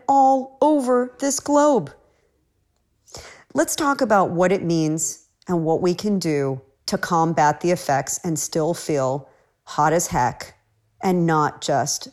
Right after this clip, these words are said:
from the hot flashes. To be exact, menopause is a year-long journey when you haven't had your official visit from your friend Louise for twelve months, a whole calendar year.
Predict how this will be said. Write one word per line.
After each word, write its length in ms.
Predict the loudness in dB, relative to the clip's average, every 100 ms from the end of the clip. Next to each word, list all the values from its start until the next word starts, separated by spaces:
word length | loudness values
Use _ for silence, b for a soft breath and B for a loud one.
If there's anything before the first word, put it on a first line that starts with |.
| -10
from 200 | -6 -4
the 40 |
hot 240 | -2 -4 -4
flashes. 680 | -8 -8 -10 -10 -10 -10 _ _ _ _ _ _ _ _ -20 B B B -6
To 80 | 0
be 120 | 2 4
exact, 540 | 2 2 2 2 -2
menopause 760 | -2 0 0 0 0 0 0 -4
is 180 | -4 -2
a 80 | -2
year-long 920 | -2 -2 -2 -4 -4 -4 -2 -2 -4
journey 420 | -6 -6 -6 -6
when 200 | -4 -2
you 100 | -2
haven't 400 | 0 0 2 0
had 520 | 0 2 4 4 2 -2
your 260 | 0 2 0
official 480 | 0 -4 0 0
visit 420 | 2 0 0 -2 -2
from 240 | -4 -2
your 120 | -2
friend 280 | -2 -2 0
Louise 440 | 0 0 -2 -4
for 640 | -6 -4 0 2 0 -4 -10
twelve 460 | -2 2 2 0 -2
months, 540 | -2 -4 -10 -12 -8 -8
a 60 |
whole 260 | -2 0 0
calendar 480 | 2 2 2 0 -4
year. 380 | -6 -10 -12